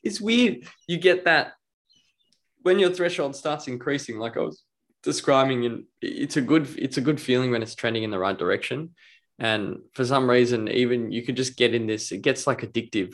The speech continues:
You get in this loop of trying to increase these paces, and it's weird. And there's all these, it's, it seems like, okay, easy to just do this, this type of training and that's it. But putting it all together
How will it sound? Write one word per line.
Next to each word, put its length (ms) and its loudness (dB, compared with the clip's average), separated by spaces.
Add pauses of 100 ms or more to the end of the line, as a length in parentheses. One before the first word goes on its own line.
(140)
You 100 -8
get 140 6
in 100 0
this 160 -6
loop 300 -2
of 200 -6 (720)
trying 240 0
to 80 0
increase 520 0
these 280 -4
paces, 600 -2
and 440 -8
it's 280 -8
weird. 360 6
And 220 4
there's 180 4
all 160 4
these, 240 4 (480)
it's, 220 -2
it 160 -6
seems 420 4
like, 220 4
okay, 240 2 (240)
easy 320 4
to 100 2
just 220 -4
do 160 2
this, 400 2 (400)
this 180 -4
type 220 2
of 60 -2
training 380 0
and 60 -10
that's 240 -8
it. 160 0
But 160 -6
putting 220 4
it 80 2
all 140 4
together 480 -2